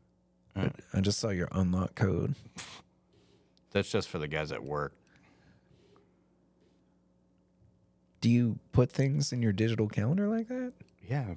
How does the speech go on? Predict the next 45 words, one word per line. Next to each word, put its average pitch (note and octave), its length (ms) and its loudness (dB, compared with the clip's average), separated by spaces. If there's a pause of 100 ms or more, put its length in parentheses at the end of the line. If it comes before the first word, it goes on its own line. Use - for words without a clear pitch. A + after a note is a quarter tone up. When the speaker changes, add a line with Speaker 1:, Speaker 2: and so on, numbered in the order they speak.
Speaker 2:
podcast A2 500 -2 (340)
guests. - 460 -8 (160)
Speaker 1:
Are - 20 2
you A2 140 2
organized? G3+ 760 0
Speaker 2:
Yeah, B2 160 0
I'm F2 100 0
booked G2 280 -2
out G2 160 0
till G2+ 140 -2
August F#2+ 300 -2
twentieth. F#2+ 420 -4
She's F#2+ 440 -8
coming F#2+ 240 0
on F#2 140 0
August - 520 -4 (320)
thirteenth. - 500 -8 (320)
Speaker 1:
Oh, F3+ 160 2
man. C#3 380 2 (880)
Speaker 2:
And D#2+ 220 -6
then D#2 580 -6 (1300)
I D#2+ 80 -6
gotta D#2 160 -4
reach - 240 -10
out - 160 -8
to - 80 -10
a - 40 -6
bunch - 220 -14
of - 80 -18
other - 140 -20
people. - 220 -20
But C#3 100 2
Speaker 1:
Has D#3 100 8 (120)
Speaker 2:
yeah, D#3+ 60 2 (100)
Speaker 1:
she, A#2+ 60 2
has C#3+ 120 6
she - 140 0
won A2+ 360 4
Naked A#2 280 6
and G#2+ 100 2
Afraid? A2 320 4
Has A2+ 120 2
she A2 120 -2
won F#2+ 200 2
it? - 180 0